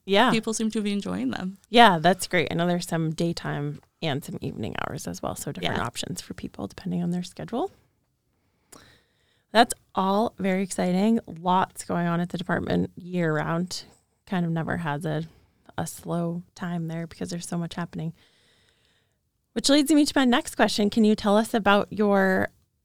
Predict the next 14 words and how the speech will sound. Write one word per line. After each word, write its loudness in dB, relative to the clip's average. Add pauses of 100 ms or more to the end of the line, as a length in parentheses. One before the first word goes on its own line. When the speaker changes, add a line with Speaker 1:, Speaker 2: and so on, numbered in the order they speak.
Speaker 1:
internship 2
experience? -2
What's 0
been 2
some 2
of 0
your 0
favorite, -2 (140)
uh, -6
parts -8
of -12
it -14
so -10
far? -8